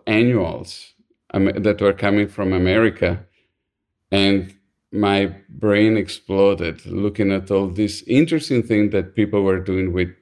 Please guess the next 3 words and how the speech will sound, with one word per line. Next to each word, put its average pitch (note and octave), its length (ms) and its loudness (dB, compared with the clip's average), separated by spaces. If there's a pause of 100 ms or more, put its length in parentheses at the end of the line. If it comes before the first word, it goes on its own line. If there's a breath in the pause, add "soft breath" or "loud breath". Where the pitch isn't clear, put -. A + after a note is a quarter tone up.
type B2 480 2 (640)
and F#2 260 -2
images. A2 720 2